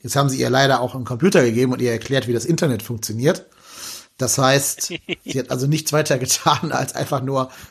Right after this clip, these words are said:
Speaker 1: Con, Con Man und Albuquerque einzugeben. Und anscheinend kommt dann genau ein Bild von <laughs> Saul Goodman. Ich fand das mega witzig. Ich hab mich so sche-, scheck-, scheckig gelacht, als das passiert ist.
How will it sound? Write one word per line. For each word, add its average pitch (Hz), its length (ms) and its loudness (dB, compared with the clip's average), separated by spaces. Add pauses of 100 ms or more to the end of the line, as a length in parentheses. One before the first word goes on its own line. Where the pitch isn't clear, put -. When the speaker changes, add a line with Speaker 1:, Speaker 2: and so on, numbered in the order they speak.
(100)
Speaker 1:
Con, 175 500 2
Con 202 380 4
Man 175 280 4
und 151 140 -4
Albuquerque 143 640 0
einzugeben. 117 600 -6 (600)
Und 135 120 -4
anscheinend 131 500 0
kommt 135 180 -4
dann 127 140 -4
genau 120 280 2
ein 127 180 -2
Bild 127 200 0
von - 240 2
<laughs> - 0 -
Saul 156 420 4
Goodman. 123 500 0 (340)
Ich - 160 -6
fand - 200 -2
das 110 200 -2
mega 107 320 -4
witzig. 104 220 -4
Ich - 60 -2
hab - 40 -2
mich 123 100 -2
so 127 100 0
sche-, - 340 -2
scheck-, - 380 -2
scheckig - 420 0
gelacht, 120 400 -2 (420)
als 110 160 -6
das 120 160 -6
passiert 117 320 -6
ist. 143 200 -4